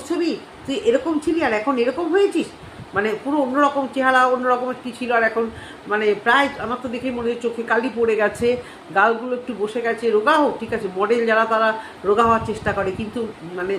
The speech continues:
রোগা এমনি হওয়া আর মনের দিক থেকে, আহ, মানে একটা প্রেশার পড়ে চেহারাটা ভেঙে যাওয়া, সেই চেহারা কিন্তু আলাদা, দেখলেই মনে হয় যেটা কিরণের উপর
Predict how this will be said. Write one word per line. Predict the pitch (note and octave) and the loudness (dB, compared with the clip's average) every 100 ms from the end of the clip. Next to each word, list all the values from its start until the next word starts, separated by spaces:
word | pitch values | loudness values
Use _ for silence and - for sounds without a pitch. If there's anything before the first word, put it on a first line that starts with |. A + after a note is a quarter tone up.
| E3 | -2
রোগা | A3 A3 C4+ C#4 | -2 2 4 2
এমনি | A3+ B3 D4+ | 0 -4 -4
হওয়া | C#4 B3+ C#4 - - - - - - - - - - - - - - - - - - - - - - - - | -2 -2 -2 -8 -20 -20 -20 -20 -20 -20 -20 -20 -20 -20 -16 -18 -18 -20 -20 -20 -20 -20 -20 -20 -20 -8 0
আর | F#3 | 0
মনের | F3+ G#3+ B3 | 0 -2 -4
দিক | A#3 - | -6 -6
থেকে, | D4 C#4 | -2 0
আহ, | C4+ - - - F#3 G3 F#3 | 0 -4 -18 -4 0 2 2
মানে | F#3+ | 0
একটা | G3 A3+ - | -2 -6 -2
প্রেশার | A3+ A3+ D4+ D4+ | 0 2 2 2
পড়ে | D4 C#4 C#4+ | -2 -2 -4
চেহারাটা | A#3+ A#3 A#3+ A#3+ | -2 0 0 -2
ভেঙে | F#3+ G#3+ | -4 -2
যাওয়া, | A#3 A3 A#3+ D4 - - - | 2 4 4 2 -8 -14 -4
সেই | B3 | -2
চেহারা | A#3+ A#3 A3+ | 0 0 0
কিন্তু | A3+ A#3 | -2 -4
আলাদা, | F#3+ F#3 F#3+ | 2 2 2
দেখলেই | E3+ G3+ B3+ C4+ | 0 -2 -2 -2
মনে | A#3 G#3 | -2 -2
হয় | F3+ | -2
যেটা | F3+ F3 | -4 -8
কিরণের | - F#3 G#3+ A3+ | -8 -4 0 0
উপর | A#3+ B3+ | 0 -2